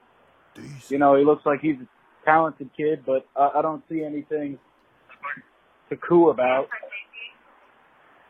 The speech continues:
Speaker 2: But meanwhile, I sit here and he-, hear all these reviews from Hall of Famers and stuff like that, talking about how this kid might be the steal of the draft. So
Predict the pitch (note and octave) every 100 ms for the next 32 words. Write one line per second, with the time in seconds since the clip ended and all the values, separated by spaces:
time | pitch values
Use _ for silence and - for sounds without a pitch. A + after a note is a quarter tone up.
0 | _ C3+ D#3 E3 F3 D#3+ D#3 D3+ D3+ C#3+
1 | - _ _ _ - D3+ D3 E3 D3 D#3
2 | D3 C3 A#2 _ _ _ _ _ _ _
3 | D3 C#3+ D#3+ E3 E3+ D#3+ D3 D3+ C#3 C#3
4 | D3 D#3+ C#3+ - C#3+ C3 A#2+ - _ _
5 | _ _ - - D#3+ B2 D#3 E3 D3+ G#2+
6 | - A2+ - D3+ C3+ C3 B2 - C3 A#2+
7 | - C#3+ C3 C3 C3 B2+ C3 C3+ C3 C#3+
8 | A2+ C3+ C3 B2+ - D#3 C3 A2+ A#2+ A2+
9 | G2 - B2+